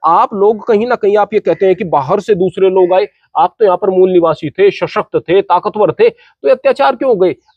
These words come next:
अशिक्षा से बचो भाई, अज्ञान से बचो भाई, कमजोरी से बचो भाई। अगर आपके साथ कोई अत्याचार करता है तो उसकी आंख में आंख मिला करके उससे लड़ने की हिम्मत रखो। यदि अशिक्षा की बात आती है तो शिक्षा प्राप्त करो। जाहिर सी बात है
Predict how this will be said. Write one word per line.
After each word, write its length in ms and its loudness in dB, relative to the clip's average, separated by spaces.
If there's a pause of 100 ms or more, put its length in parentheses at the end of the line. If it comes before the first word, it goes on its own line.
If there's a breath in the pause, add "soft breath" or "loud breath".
अशिक्षा 480 -6
से 120 -2
बचो 300 -2
भाई, 340 -4 (320)
अज्ञान 520 0
से 160 0
बचो 320 -2
भाई, 380 -2 (320)
कमजोरी 460 2
से 120 -4
बचो 300 -4
भाई। 360 -4 (260 soft breath)
अगर 220 2
आपके 380 0
साथ 200 0
कोई 220 -6
अत्याचार 500 -2
करता 320 -4
है 180 2
तो 340 -6
उसकी 260 -2
आंख 240 0
में 120 0
आंख 200 0
मिला 300 -2
करके 280 -6
उससे 240 -2
लड़ने 340 2
की 100 -4
हिम्मत 280 -2
रखो। 380 -2 (400 soft breath)
यदि 300 0
अशिक्षा 480 -4
की 140 -2
बात 240 0
आती 180 -2
है 60 4
तो 140 -6
शिक्षा 380 -4
प्राप्त 380 -2
करो। 260 0 (220 soft breath)
जाहिर 240 2
सी 140 -6
बात 300 -2
है 140 0